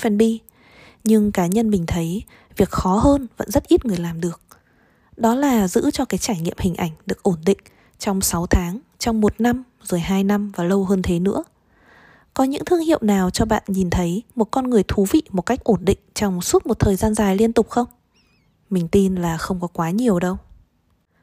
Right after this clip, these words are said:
Cá nhân mình nhìn thấy nhiều hơn là những thương hiệu hơi bị biến chất theo thời gian. Vừa nửa năm trước còn vô cùng thú vị,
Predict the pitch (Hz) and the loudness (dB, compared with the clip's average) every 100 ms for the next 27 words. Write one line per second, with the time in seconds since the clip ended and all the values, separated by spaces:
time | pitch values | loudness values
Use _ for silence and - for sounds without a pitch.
0 | _ _ _ _ - 190 196 262 262 226 | _ _ _ _ -6 -4 -2 -4 -2 0
1 | 185 180 185 175 175 175 220 226 190 233 | 0 -2 -4 -2 -2 -2 0 0 0 -2
2 | 233 226 190 175 165 170 - 196 214 - | -4 -4 -6 -4 -8 -10 -4 -2 -2 -4
3 | - - 240 240 233 226 208 _ - 185 | -6 -6 -2 0 -2 -2 -8 _ -6 -2
4 | 190 370 - 226 208 185 170 202 202 196 | 0 -2 -2 -6 -6 -6 -4 -2 -4 -6
5 | - - - - - _ 247 247 233 240 | -18 -20 -20 -20 -20 _ 2 4 4 4
6 | 233 170 226 - 320 - - 175 220 220 | 4 2 -2 0 -2 -2 -6 -2 0 0
7 | 190 175 190 202 | -4 -6 -6 -4